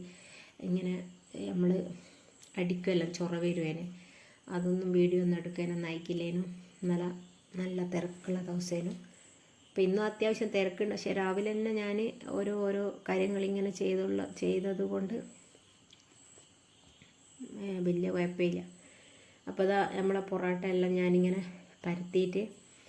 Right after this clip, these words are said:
ചൊറ ചൊറ ആക്കി വെച്ചിട്ടുണ്ട്. വീശി അടിക്കേറ്റാന്ന് തോന്നുന്നുണ്ട്, അത്ര ഒരു ചൊറയും കാണിക്കുന്നില്ല. വീശി, ഏ, അടിക്കാണ്ട് ഞാനിങ്ങനെ കത്തി വെച്ച് കട്ട് ചെയ്തിട്ട് പെട്ടെന്ന് കഴിയുന്നുണ്ട്. എന്നിട്ട് പിന്നെ ഞാൻ കുറച്ച് മൈദപ്പൊടി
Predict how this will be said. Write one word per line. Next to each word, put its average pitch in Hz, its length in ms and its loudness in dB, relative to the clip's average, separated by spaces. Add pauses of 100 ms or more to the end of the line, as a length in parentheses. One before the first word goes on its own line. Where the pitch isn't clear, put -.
(260)
ചൊറ 180 140 0 (100)
ചൊറ 185 140 2 (120)
ആക്കി 175 220 -4
വെച്ചിട്ടുണ്ട്. 180 440 0 (120)
വീശി 208 460 0
അടിക്കേറ്റാന്ന് 180 640 0
തോന്നുന്നുണ്ട്, 175 400 0 (120)
അത്ര 180 300 -4
ഒരു 180 80 0 (120)
ചൊറയും 185 440 2 (180)
കാണിക്കുന്നില്ല. 175 640 0 (720)
വീശി, 185 420 2 (260)
ഏ, - 40 -8 (200)
അടിക്കാണ്ട് 185 560 -2
ഞാനിങ്ങനെ 185 420 0 (400)
കത്തി 180 340 0
വെച്ച് 180 300 0
കട്ട് 180 240 -2
ചെയ്തിട്ട് 185 360 2 (400)
പെട്ടെന്ന് 196 520 0
കഴിയുന്നുണ്ട്. 160 460 -2 (1800)
എന്നിട്ട് 208 280 -2
പിന്നെ 190 180 2 (120)
ഞാൻ 185 120 0 (480)
കുറച്ച് 180 360 -4
മൈദപ്പൊടി 180 580 2